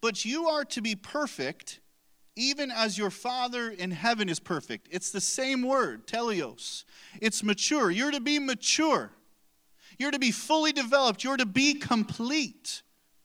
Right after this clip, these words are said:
Now listen, the Sermon on the Mount, as he's delivering it to the Jews in that day, was, was mind-blowing to them.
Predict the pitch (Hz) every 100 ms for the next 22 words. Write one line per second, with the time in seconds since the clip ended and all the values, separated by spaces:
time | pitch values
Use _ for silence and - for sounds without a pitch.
0 | _ _ _ _ _ _ _ _ _ _
1 | _ _ _ _ _ 226 269 277 247 214
2 | - 320 320 285 247 214 214 247 247 196
3 | 175 254 208 208 208 262 277 247 208 196
4 | - _ _ _ _ _ - 220 170 196
5 | 294 285 220 208 208 185 226 254 233 185
6 | 202 196 - - - _ _ _ 220 220
7 | 190 220 294 294 214 196 175 156 147 -
8 | 147 131 92 101